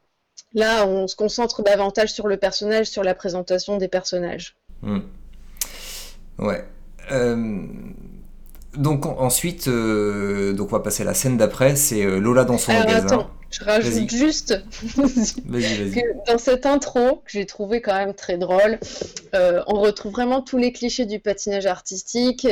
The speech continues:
Speaker 1: à savoir, euh, il y a quand même une justesse technique, hein, dans le, dans le patinage artistique qui est présenté là, euh, avec par exemple la note, les notes techniques, si tu veux, où c'est,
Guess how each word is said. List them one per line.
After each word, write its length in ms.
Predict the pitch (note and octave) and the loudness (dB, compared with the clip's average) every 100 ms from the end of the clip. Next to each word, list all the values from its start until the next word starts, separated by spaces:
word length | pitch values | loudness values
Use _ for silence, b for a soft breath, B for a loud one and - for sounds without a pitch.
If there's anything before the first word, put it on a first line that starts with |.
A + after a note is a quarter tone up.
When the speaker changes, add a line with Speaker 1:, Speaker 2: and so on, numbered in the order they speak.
| - | 2
Speaker 1:
à 160 | F#3 F#3+ | 0 -2
savoir, 680 | - F#3+ F#3+ G3+ G#3+ G#3+ - | 2 2 6 6 6 6 4
euh, 400 | F#3+ F3+ F3+ F3+ F3+ B B | 4 6 6 6 2 B B
il 60 | G#3 | 0
y 20 | |
a 40 | G#3 | 2
quand 100 | C#4 | 4
même 160 | D#4+ | 4
une 100 | D4 | 4
justesse 400 | C4+ C#4 C4+ C4 | 2 2 2 2
technique, 420 | - C4 C#4 D4+ C4+ | 2 2 2 2 2
hein, 120 | B3 | 2
dans 140 | A#3+ | 2
le, 400 | G#3 G3 G3 F#3+ E3+ | 0 0 -2 -2 -4
dans 160 | G3 | -4
le 80 | G3 | -2
patinage 420 | G#3 G3+ G#3+ G3 | -2 0 0 2
artistique 520 | G3+ - G3+ - A3 | 0 -2 -14 -12 -10
qui 100 | - | -4
est 60 | G3+ | -4
présenté 560 | - G3 F#3+ F#3+ G3 G3 | -2 -2 -2 -2 0 2
là, 380 | G#3 A#3+ A#3+ - | 4 2 0 -2
euh, 600 | F#3 F3+ F3 F3 F3+ - B B - | -2 0 2 0 0 -4 B B -4
avec 340 | F#3+ F#3+ G3 | -2 0 -2
par 120 | - F#3 | -2 0
exemple 340 | F#3 G#3+ G3+ | 0 0 0
la 100 | F#3+ | 0
note, 180 | F#3+ F#3 - | -2 -6 -6
les 180 | F#3 G3 | -2 2
notes 260 | G3+ G3+ | 0 0
techniques, 480 | F#3+ F#3 A3 B3 - | -4 -4 -2 -2 -2
si 200 | - F#3+ | -8 -8
tu 180 | - F3+ | -10 -2
veux, 160 | G#3+ C4+ | 0 2
où 140 | G#3 - | 0 -6
c'est, 340 | - F3 | -6 -4